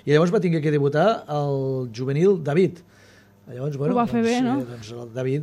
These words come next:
Speaker 1: doncs, se li ha de donar, doncs, un deu per, eh, de la manera que es va comportar i de la manera que, doncs, que va
Speaker 2: Perquè l'Alcanar és que és un rival
Speaker 1: Sí,
Speaker 2: molt
Speaker 1: sí,
Speaker 2: difícil.
Speaker 1: un rival molt difícil, i bé, doncs, pues, en principi,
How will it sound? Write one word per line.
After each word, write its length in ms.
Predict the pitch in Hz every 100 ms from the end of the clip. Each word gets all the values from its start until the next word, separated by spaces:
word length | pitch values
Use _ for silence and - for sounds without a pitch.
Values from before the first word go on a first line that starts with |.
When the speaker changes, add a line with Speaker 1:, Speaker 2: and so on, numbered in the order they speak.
| 156
Speaker 1:
doncs, 180 | 147 123
se 160 | 127 123 120 120
li 100 | 123
ha 100 | 123
de 160 | 123 120
donar, 360 | 123 135 131
doncs, 200 | 123 120
un 120 | 139 139
deu 220 | 143 - - - - _
per, 220 | - 160 180
eh, 560 | 165 151 139 135 127 123
de 120 | 131
la 80 | 127
manera 220 | 131 143
que 80 | 135
es 80 | 120
va 60 | 139
comportar 420 | 143 139 131 139
i 40 | 165
de 60 |
la 40 | 151
manera 220 | 131 135
que, 80 | 147
doncs, 220 | 147 131
que 140 | - 139
va 100 | 233
Speaker 2:
Perquè 160 | 226 233
l'Alcanar 460 | 220 220 220 214 226
és 220 | 226 226
que 80 | 262
és 80 | 233
un 140 | 226
rival 300 | 220 220 226
Speaker 1:
Sí, 80 | 226
Speaker 2:
molt 80 | 254
Speaker 1:
sí, 80 | 214
Speaker 2:
difícil. 300 | 170 254 139
Speaker 1:
un 40 | -
rival 140 | 147 147
molt 120 | 151
difícil, 480 | 151 175 202 247 220
i 140 | - 143
bé, 120 | 156
doncs, 200 | 180 139
pues, 220 | - 123
en 120 | 127 117
principi, 500 | 127 - 131 156